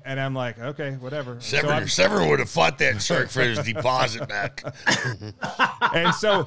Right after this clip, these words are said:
Speaker 1: I start swimming towards, you know, you know, I got a mile to go, so let's just start now. No,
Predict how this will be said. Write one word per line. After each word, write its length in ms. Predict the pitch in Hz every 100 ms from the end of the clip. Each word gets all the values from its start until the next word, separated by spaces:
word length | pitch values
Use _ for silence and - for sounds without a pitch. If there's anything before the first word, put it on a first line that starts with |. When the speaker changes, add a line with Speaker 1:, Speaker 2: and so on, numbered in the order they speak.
| -
Speaker 1:
I 200 | 156 190
start 280 | 214 214 -
swimming 560 | - 170 196 156 110 92 - - -
towards, 600 | - 165 165 165 143 127 - 220
you 80 | 147
know, 240 | 135 139 131 -
you 120 | 123
know, 180 | 110 123 - - _
I 80 | 120
got 140 | 135
a 20 | 143
mile 260 | 151 175
to 60 | 175
go, 240 | 202 220
so 160 | 147 165
let's 260 | 139 143
just 120 | 139 -
start 240 | 170 190
now. 320 | 196 156 135 - - - _
No, 220 | 131 139